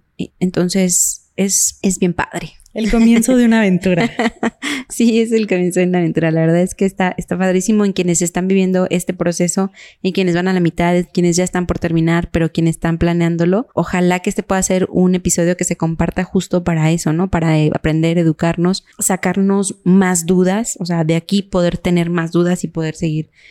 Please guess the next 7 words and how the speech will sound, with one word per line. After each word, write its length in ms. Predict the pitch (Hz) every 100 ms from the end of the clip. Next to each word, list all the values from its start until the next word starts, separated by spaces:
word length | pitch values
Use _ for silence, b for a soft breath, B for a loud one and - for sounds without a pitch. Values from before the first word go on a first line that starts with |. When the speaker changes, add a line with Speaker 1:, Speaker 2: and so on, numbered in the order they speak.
| b _
Speaker 1:
preparándonos, 680 | 180 175 160 156 151 151
¿no? 180 | 156 180
Para 200 | - 151
este, 400 | 151 - - 170
para 160 | - 160
este 160 | 156 165
momento. 380 | 156 165 156